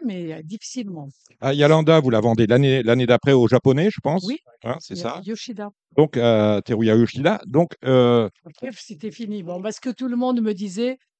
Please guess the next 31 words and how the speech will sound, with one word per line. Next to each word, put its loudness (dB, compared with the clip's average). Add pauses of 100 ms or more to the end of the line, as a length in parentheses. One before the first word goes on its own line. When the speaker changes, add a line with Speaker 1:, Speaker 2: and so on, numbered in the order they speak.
(320)
Speaker 1:
euh, -10
les... -8 (240)
les 6
cracks, 2 (100)
enfin, -6 (480)
les -4
gens -2
du -8
milieu -4
de -12
cheval, 2
Georges -6
Rimaud, -2
tout -20
ça, -6
me -6
disaient, -6 (400)
écoute, -6
euh, -4
à -2
une -2
jument 0
comme -6
ça, 0
tu -20
peux -8
pas -6
mettre 0
un 0
petit -2
étalon. 4